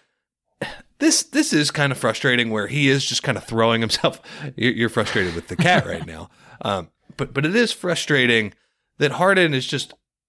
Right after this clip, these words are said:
he's just running into guys looking for a foul and just barf up a shot. And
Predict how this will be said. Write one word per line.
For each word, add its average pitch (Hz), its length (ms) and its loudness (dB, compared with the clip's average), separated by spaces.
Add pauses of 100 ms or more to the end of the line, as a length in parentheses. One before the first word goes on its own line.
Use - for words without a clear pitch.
(380)
he's 190 240 -4
just - 220 -2
running 131 400 2
into 95 180 -4
guys 85 440 -4
looking 101 340 -4
for 101 180 0
a 95 60 0
foul 85 400 0
and 87 100 -10
just 95 220 -12
barf 98 260 2
up 98 200 0
a 90 40 -4
shot. 87 400 -2
And 117 220 -2